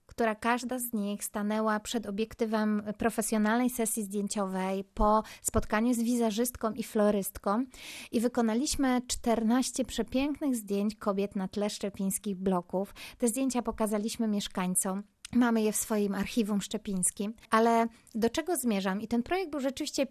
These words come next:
piękny, bo kobiecy. Ale co ważne, kwiaty na blokowisku, czyli <clears throat> te wszystkie panie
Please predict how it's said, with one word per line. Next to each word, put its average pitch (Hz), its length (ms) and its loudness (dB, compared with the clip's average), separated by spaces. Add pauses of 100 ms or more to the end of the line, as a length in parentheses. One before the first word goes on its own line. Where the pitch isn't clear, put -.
(140)
piękny, 220 720 2
bo 247 140 0
kobiecy. 208 800 0 (340)
Ale 220 180 4
co 226 200 0
ważne, 320 360 2 (400)
kwiaty - 280 -4
na 302 140 0
blokowisku, 226 760 -2
czyli 233 240 0 (160)
<clears throat> 285 180 6
te 254 80 0
wszystkie - 340 -4
panie 233 560 0